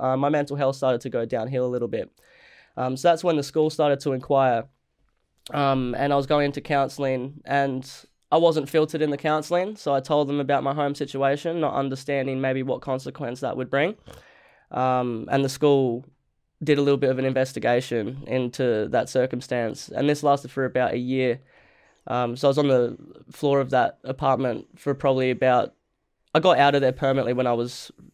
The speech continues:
turning just fifteen, but I was couch surfing and things by fourteen, so I was pretty much on that floor for about a year, year and a half. Um, and then the school came in and kinda saw the situation. And the problem is then they removed me to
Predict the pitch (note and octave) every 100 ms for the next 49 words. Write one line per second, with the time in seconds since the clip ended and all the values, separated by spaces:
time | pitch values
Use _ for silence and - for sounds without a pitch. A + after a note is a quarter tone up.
0 | - - C#3+ B2+ C3+ - C#3 C3 B2 G#2
1 | F2 F2+ - A2+ - - B2+ B2 A#2+ -
2 | - D3 C3+ - B2 B2 A#2+ B2 A#2 -
3 | A#2 - G#2+ - A2 G#2+ B2+ A#2 A#2+ -
4 | - B2 A2+ A2+ A#2+ - - A#2 - A2+
5 | G#2+ A#2+ B2 B2+ B2+ B2+ C3+ C3 C3+ -
6 | _ - - _ _ _ _ - C3+ C#3
7 | C#3 C3 C#3 C#3 C3+ D3+ C#3+ D3+ C#3+ C#3+
8 | C#3+ C#3 C3+ C#3 C#3 C3+ D3 C#3+ C#3 C#3
9 | D3 C#3 C#3 C3+ C#3 C3 C#3 - - C3+
10 | C#3 D#3 D3+ D3 C#3 C3 - - C3+ C#3
11 | C3+ C3 C3 C3 C3 B2 - B2 A2 F#2+
12 | D#2